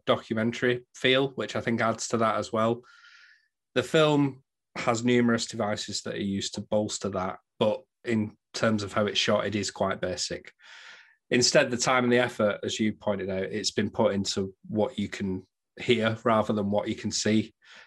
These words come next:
The sound design, it is meticulous. I think they do so much to help you understand that deaf experience. In the opening ten minutes alone, you get this heightened sense of sound, whether it's, like, a tap running or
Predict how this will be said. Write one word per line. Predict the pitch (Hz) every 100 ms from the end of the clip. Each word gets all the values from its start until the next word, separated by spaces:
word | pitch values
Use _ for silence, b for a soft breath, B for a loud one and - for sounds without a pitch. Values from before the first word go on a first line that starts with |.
| B
The | -
sound | 120 139 131 123
design, | 120 110 107
it | 113
is | 120 120
meticulous. | 117 - 107 - 101 95
I | 104
think | - 113 92
they | 113
do | 104 107
so | 107 - 113 107
much | 107 104 - - - _ -
to | 104
help | 107 101 107
you | 98
understand | 98 95 - 104 98
that | 95
deaf | 104 95 -
experience. | - - 104 95 90 92 - b b b -
In | 139 135
the | 131
opening | 123 120 120
ten | 117 117
minutes | 110 113 107 -
alone, | 104 107 110
you | 107
get | 101 113 110
this | 104
heightened | - 113 113 107 104 104 98 - _ _ -
sense | - 107 101
of | 104
sound, | - 113 107 107 101
whether | 104 101
it's, | 101 - -
like, | 95 -
a |
tap | - - 110 -
running | 107 95 92
or | 92 92 92